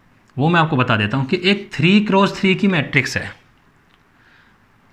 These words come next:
और उसके एलिमेंट ज़ीरो होने चाहिए या वन होने चाहिए, इसके अलावा कोई एलिमेंट नहीं होने चाहिए उसमें। ठीक है, तो ऐसी कितनी मैट्रिक्स पॉसिबल हैं जिनका ऑर्डर थ्री क्रॉस थ्री हो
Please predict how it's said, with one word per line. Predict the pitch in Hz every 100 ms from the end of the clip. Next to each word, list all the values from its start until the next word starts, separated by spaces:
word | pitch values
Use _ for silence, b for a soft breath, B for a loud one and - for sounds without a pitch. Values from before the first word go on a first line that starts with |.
| _ _ -
और | 175
उसके | 175 160 - 220
एलिमेंट | 196 185 190 202 185
ज़ीरो | 117 139 151 175 196 196 147
होने | 160
चाहिए | 165 175 185
या | 214 220
वन | 160 113 120
होने | 110 107 104
चाहिए, | 101 104 117
इसके | 151 156 208
अलावा | 170 147 180 254 - _ _ -
कोई | 170 185
एलिमेंट | 127 110 127 226 233 - _ -
नहीं | 117 123 131 123
होने | 107 98
चाहिए | 98 98 95
उसमें। | 101 107 101 104 _ b b _
ठीक | 190
है, | 226 - B B
तो | 196
ऐसी | 175 165 247 254
कितनी | - 180 202 226
मैट्रिक्स | 220 131 - - 214 220 - _ _ _ -
पॉसिबल | 135 127 123 123 208 233 - - -
हैं | 113 104
जिनका | 104 135 147
ऑर्डर | 165 135 139 156 147
थ्री | 127
क्रॉस | 113 156 160
थ्री | - 196
हो | 208 247